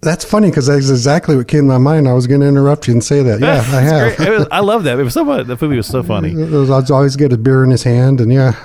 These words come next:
Speaker 2: All those, uh, old Walter Matthau movies were so fun. He had some good ones, didn't he?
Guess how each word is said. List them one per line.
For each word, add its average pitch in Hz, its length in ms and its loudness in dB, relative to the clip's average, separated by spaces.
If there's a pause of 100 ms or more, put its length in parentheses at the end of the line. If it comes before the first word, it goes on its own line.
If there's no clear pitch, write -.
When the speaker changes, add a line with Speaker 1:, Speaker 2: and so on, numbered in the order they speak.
(100)
Speaker 2:
All 143 160 0
those, 147 300 0
uh, 127 140 0
old 131 240 0
Walter 113 240 -2
Matthau 110 280 -4
movies 98 280 -4
were 101 180 -6
so 113 200 -4
fun. 101 180 -6
He 123 140 -2
had 113 180 -2
some 101 160 -8
good 92 160 -4
ones, 85 180 -10
didn't 104 140 -4
he? 123 120 -6